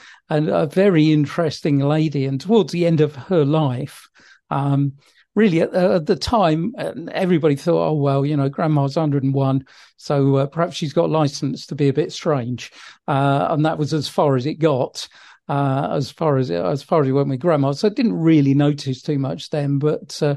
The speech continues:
yeah, with my, with my own mother-in-law, I did notice. And, uh, you know, sadly, I think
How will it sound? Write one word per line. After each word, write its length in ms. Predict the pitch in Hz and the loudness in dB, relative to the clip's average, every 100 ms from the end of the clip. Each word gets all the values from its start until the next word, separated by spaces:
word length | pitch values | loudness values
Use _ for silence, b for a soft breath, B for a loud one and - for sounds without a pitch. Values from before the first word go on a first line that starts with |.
| B B B _ | B B B _
yeah, 180 | 214 165 | 2 4
with 240 | 165 175 | 2 2
my, 160 | 175 202 | 2 2
with 200 | 180 185 | 0 2
my 180 | 165 | 2
own 80 | 151 | 4
mother-in-law, 520 | 147 147 151 143 143 | 2 0 0 2 2
I 40 | 139 | 0
did 240 | 135 160 | 0 -2
notice. 760 | 151 139 139 - 147 139 - - - | 0 0 0 -2 -2 -2 -6 -12 -8
And, 800 | 135 139 139 143 143 143 135 | -6 -4 -2 -2 0 -2 -2
uh, 160 | 151 135 B B B | -2 -2 B B B
you 80 | 208 | -2
know, 160 | 165 180 | -2 -2
sadly, 640 | - 226 202 190 175 - | -2 -2 2 2 2 -6
I 160 | - 151 | -6 -6
think 360 | 165 214 - | 0 0 0